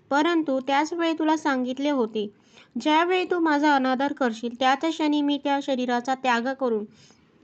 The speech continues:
माझ्या मूळ रूपात विलीन होईन. हे तू विसरलास. तू माझा अनादर केलास आणि शिवाचाही अपमान केलास. मूर्खा, शिवाचा आणि शक्तीचा अवमान करून कोणतंच कार्य पुरं होत नसतं, हे लक्षात ठेव."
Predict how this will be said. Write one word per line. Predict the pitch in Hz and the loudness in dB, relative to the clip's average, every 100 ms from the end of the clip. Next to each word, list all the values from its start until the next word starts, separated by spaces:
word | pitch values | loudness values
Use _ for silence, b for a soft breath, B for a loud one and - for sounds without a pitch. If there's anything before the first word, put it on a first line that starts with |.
| b _ - - | b _ -14 -4
माझ्या | 269 262 269 302 | 2 2 4 2
मूळ | 285 285 311 | 2 2 2
रूपात | 302 254 254 262 | 0 0 0 0
विलीन | 254 262 285 | -2 0 0
होईन. | 285 247 220 208 B B B B | 0 0 0 -2 B B B B
हे | 302 | 0
तू | 320 359 | 2 2
विसरलास. | 330 - 285 285 233 220 - b b - | 2 2 -2 2 0 0 -10 b b -4
तू | 339 | -2
माझा | 359 311 302 311 | 2 2 4 4
अनादर | 285 269 277 285 | 4 2 0 -2
केलास | 269 247 226 226 | -2 -2 -2 -2
आणि | 277 302 | -2 -2
शिवाचाही | 311 285 269 269 294 294 | 0 2 2 2 0 0
अपमान | 254 247 254 | 0 -2 -4
केलास. | 254 262 214 220 269 | -2 -2 -2 -2 -2
मूर्खा, | 294 302 269 214 208 B B B B | 0 0 0 -2 -6 B B B B
शिवाचा | - 302 320 320 359 | 0 4 4 4 2
आणि | 349 339 | 2 2
शक्तीचा | 330 254 294 277 | -2 -2 -4 0
अवमान | 285 262 269 277 | 2 2 0 0
करून | 277 262 269 | 0 0 0
कोणतंच | 285 277 277 330 320 | 0 2 2 -2 0
कार्य | 311 262 240 233 240 _ _ _ _ _ _ _ _ - - | 2 2 0 -2 -8 _ _ _ _ _ _ _ _ -18 -2
पुरं | 294 311 | 2 4
होत | 311 277 277 | 4 2 0
नसतं, | 269 226 226 208 208 B B B - | 0 -2 -4 -10 -12 B B B 0
हे | 330 | 2
लक्षात | 311 285 - 294 | 2 0 0 -2
ठेव." | 294 269 214 | -2 -4 -4